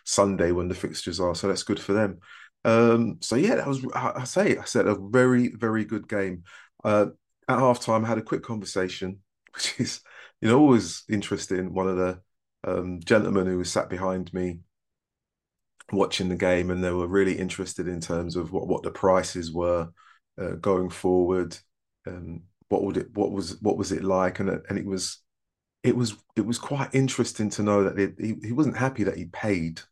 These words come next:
nineteen pounds, uh, to get in to watch, um, this game. And I think he'd mentioned that he'd gone to watch, uh, the, the, the,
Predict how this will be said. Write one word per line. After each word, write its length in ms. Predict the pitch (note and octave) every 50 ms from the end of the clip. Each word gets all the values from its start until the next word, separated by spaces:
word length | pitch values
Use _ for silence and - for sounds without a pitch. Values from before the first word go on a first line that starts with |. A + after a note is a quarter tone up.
| _ -
nineteen 460 | F2 F2 F2+ E2+ E2 - F2+ E2+ E2+
pounds, 600 | E2 E2+ E2+ F2 E2+ E2+ E2 E2 E2 - - _ _ _ _ _ _ _ _ _ _ _ _ -
uh, 180 | - F2+ F2 F2+ - -
to 100 | - F2+
get 160 | - F#2+ -
in 140 | - F2+ F2+
to 120 | - -
watch, 420 | E2+ F2 E2+ - - - - - - -
um, 340 | F2 F2+ E2+ E2+ E2+ E2+
this 220 | E2 F2+ F2+ E2+ -
game. 340 | - F#2 F2 F2 F2 E2+ F2
And 120 | E2+ F2
I 20 |
think 220 | E2+ E2+ G2 F#2 -
he'd 180 | - F2+ D#2
mentioned 380 | F2+ F#2 F2 F2 - - E2+ D#2
that 120 | E2+ -
he'd 180 | - D#2+ E2 - - - - - - - _ _
gone 160 | - F#2+ F#2 F2
to 120 | F2 -
watch, 360 | F2 F2+ F2+ - - - - -
uh, 220 | F#2 F2+ E2+ E2 E2 - - - _ _ _ _ _ _ -
the, 240 | F#2+ F2+ F2 E2+ F2
the, 260 | G2 F#2+ F2+ F2+ F2 F2+
the, 220 | G#2 G2 - -